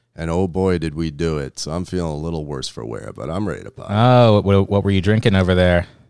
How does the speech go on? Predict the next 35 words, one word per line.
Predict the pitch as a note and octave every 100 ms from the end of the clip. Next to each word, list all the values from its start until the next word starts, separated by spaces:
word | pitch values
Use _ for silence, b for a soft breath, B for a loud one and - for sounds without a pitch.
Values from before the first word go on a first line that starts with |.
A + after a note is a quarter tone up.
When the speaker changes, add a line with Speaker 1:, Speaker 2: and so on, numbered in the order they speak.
| - -
Speaker 1:
Oh, | C#3+ D3+ C#3 A#2
we | D#2 D#2
started | - D#2+ D#2 D2+
out. | D#2+ C#2
It | G2
was | G2
at, | F#2+ G2
<laughs> | - - - - - _ _
it | G2
was | F#2
at | G#2
an | F#2+
American | F2+ E2 G2 G#2 F#2
Legion, | D#2+ D#2 F2 G#2 - -
so | - E2
there | D#2+ D#2+
was, | D2+ D#2+
like, | D#2 E2
Speaker 2:
Cool, | B2+ E2 F#2
like | G2+
a | G2
Speaker 1:
two |
Speaker 2:
hardcore | G#2 A#2 - F2 E2
show. | E2+ E2+ F2 -
Speaker 1:
Yeah, | F#2+ G#2 A#2
there | F#2
was, | F2+ F2
like, | F2+
two | - F#2+ F#2
eighty-five-year-old, | E2 F2 E2 E2 E2 E2 E2+ E2 D#2+ - _
you | E2+
know, | C#2+ D2
veteran | D2 D#2+ - E2 D#2
bartenders, | D2 D2 D2+ D#2+ D#2 D#2+ E2 D2+
and | C#2+ D2